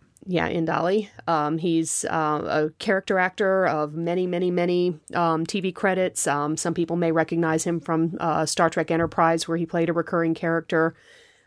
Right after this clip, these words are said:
uh, a counselor of some sort, and, uh, you know, still working, still doing things, uh, right to this day. Um, and as far as I could tell, he, he did a, you know, a solid job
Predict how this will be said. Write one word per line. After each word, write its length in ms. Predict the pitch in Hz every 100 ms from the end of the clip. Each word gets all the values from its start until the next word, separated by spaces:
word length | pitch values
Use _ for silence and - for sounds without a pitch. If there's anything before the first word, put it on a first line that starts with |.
| -
uh, 400 | 151 143 151 - -
a 120 | 156
counselor 680 | - 175 170 - 175 170 165 -
of 100 | 185
some 180 | 175
sort, 400 | 175 185 175 175 - - - - _ _ -
and, 520 | - 156 151 170 160 -
uh, 280 | 170 - 156
you 80 | 170
know, 120 | 165
still 360 | - - 190 180
working, 380 | 180 170 196 165
still 320 | - 175 175
doing 280 | 170 180 175
things, 600 | 175 170 170 170 - - -
uh, 240 | 165 165
right 200 | 170 165
to 60 | 214
this 160 | 196 226
day. 320 | 175 165 208 - - - -
Um, 480 | - 175 175 175 180
and 360 | - 180 175 165 - - -
as 140 | 185
far 300 | 220 233 214 175 -
as 120 | 180
I 120 | 190
could 140 | 214 185
tell, 180 | 185 165
he, 160 | 202 180
he 160 | 190
did 160 | 185 175
a, 180 | 170 160 -
you 160 | 185 180
know, 160 | 156 -
a 80 | -
solid 380 | 202 165 165 233
job 420 | 202 151 120 220